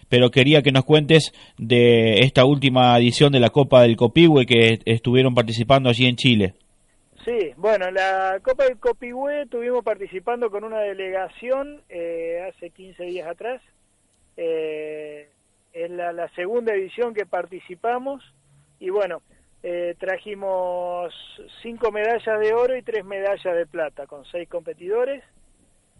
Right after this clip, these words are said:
Speaker 2: y bueno, realmente muy lindo, muy, muy lindo es el torneo, un torneo de cuatrocientos competidores que fue transmitido en vivo por, eh, Copihue T V,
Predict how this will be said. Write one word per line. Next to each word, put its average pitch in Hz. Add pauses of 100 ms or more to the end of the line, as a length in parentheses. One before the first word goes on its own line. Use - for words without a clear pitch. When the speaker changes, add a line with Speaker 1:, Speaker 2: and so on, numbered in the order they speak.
(120)
Speaker 2:
y 156
bueno, 175 (260)
realmente 190
muy 202
lindo, 220
muy, 185
muy 190
lindo 208
es -
el 165
torneo, 220
un 208
torneo 190
de 175
cuatrocientos 180
competidores 196 (720)
que 160
fue 185
transmitido 180
en 180
vivo 233 (800)
por, 160
eh, 156
Copihue 185
T 170
V, 233